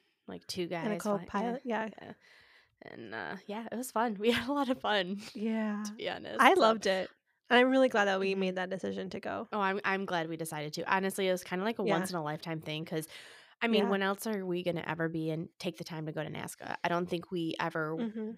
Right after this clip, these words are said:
Speaker 1: will. So I think,
Speaker 2: Yeah.
Speaker 1: you know, having the opportunity to do
Speaker 2: I
Speaker 1: that
Speaker 2: didn't even know it existed before Peru
Speaker 1: I
Speaker 2: Hop.
Speaker 1: didn't either, to be honest. I think I
Speaker 2: Yeah.
Speaker 1: knew about it only because we watched, or I watched a, um, YouTube video,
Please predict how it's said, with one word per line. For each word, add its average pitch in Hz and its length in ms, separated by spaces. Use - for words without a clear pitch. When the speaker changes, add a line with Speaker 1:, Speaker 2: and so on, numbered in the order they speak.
Speaker 1:
will. 196 480
So - 160
I 170 160
think, 175 640
Speaker 2:
Yeah. 214 280
Speaker 1:
you 214 180
know, 160 300
having 185 280
the 175 80
opportunity 160 480
to 160 80
do - 120
Speaker 2:
I - 40
Speaker 1:
that - 120
Speaker 2:
didn't 277 160
even 285 140
know 262 160
it 254 80
existed 233 540
before 208 320
Peru 202 340
Speaker 1:
I - 80
Speaker 2:
Hop. 208 80
Speaker 1:
didn't 185 180
either, 165 220
to 185 120
be 180 120
honest. 185 260
I 240 100
think 392 280
I 392 60
Speaker 2:
Yeah. 285 180
Speaker 1:
knew 240 100
about 269 240
it 294 220
only 214 200
because 202 320
we 196 120
watched, 175 600
or - 140
I 180 100
watched 180 460
a, 170 500
um, 175 320
YouTube 214 400
video, 254 520